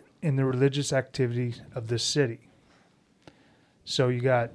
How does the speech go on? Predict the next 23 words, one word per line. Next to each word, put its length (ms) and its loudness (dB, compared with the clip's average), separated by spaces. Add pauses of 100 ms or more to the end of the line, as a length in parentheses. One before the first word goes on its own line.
(120)
more 640 4
women 300 2
involved 480 2
in 100 0
religious 480 -2
activities 520 -4
in 100 -4
Philippi 480 2
than 180 0
other 260 2
parts 400 2
of 100 0
the 100 2
Roman 440 2
Empire. 540 0
So 200 -4
it 60 -2
wasn't 380 4 (100)
a 60 -2
very 340 4
Roman 460 0
thing 320 -2
for 320 -2